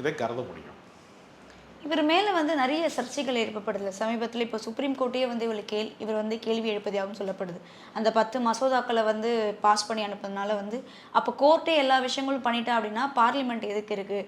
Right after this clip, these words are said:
Speaker 2: பார்லிமெண்ட்டே இழுத்து மூடிடலாமே அப்படின்னு சொல்லிட்டு நிறைய விஷயங்கள் இவர் சொல்லியிருந்தாரு. அது மிகப்பெரிய ஒரு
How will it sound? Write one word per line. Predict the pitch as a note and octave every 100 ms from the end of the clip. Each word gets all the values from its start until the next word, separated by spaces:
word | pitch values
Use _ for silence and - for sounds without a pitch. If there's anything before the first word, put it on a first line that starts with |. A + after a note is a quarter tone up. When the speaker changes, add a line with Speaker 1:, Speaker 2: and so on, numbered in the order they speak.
| - - -
Speaker 2:
பார்லிமெண்ட்டே | A#3+ C4+ D4 C4+ B3+ C#4
இழுத்து | B3+ C4 B3+
மூடிடலாமே | A#3 A#3 A3 G#3+ A3
அப்படின்னு | G#3+ G#3+
சொல்லிட்டு | B3 D4
நிறைய | B3+ C#4+ B3+
விஷயங்கள் | A#3+ C4+ A#3
இவர் | G#3
சொல்லியிருந்தாரு. | G#3 G#3+ G#3+ G#3+ B3
அது | A#3
மிகப்பெரிய | A#3 B3 C4 C4
ஒரு | A3